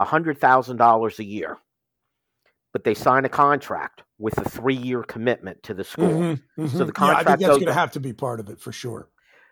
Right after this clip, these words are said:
Speaker 1: No matter how it works out with your career as a player, you signed a three-year contract. We're gonna pay you a hundred thousand dollars a year, all three years.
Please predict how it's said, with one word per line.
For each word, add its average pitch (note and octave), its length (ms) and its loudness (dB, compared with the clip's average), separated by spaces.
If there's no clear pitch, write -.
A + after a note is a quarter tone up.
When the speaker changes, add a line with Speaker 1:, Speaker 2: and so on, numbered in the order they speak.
Speaker 1:
No D3 160 4
matter D3 480 6
how G#3+ 420 6
it G3 100 10
works F3 340 4
out D#3+ 240 6
with C3+ 220 -4
your D3 160 -4
career D3 320 2
as - 140 4
a - 40 -4
player, A#2+ 500 4
you C#3+ 160 -6
signed D#3+ 360 4
a C#3 40 4
three-year D3 500 -2
contract. C#3 560 2
We're D3+ 120 4
gonna D#3 160 6
pay D#3 260 6
you A#2 300 -2
a G#2 40 -2
hundred C#3 280 0
thousand B2 380 4
dollars G#2+ 400 2
a G#2 60 -8
year, G2+ 380 -6
all A#2 200 6
three A#2 260 -4
years. A2 520 -4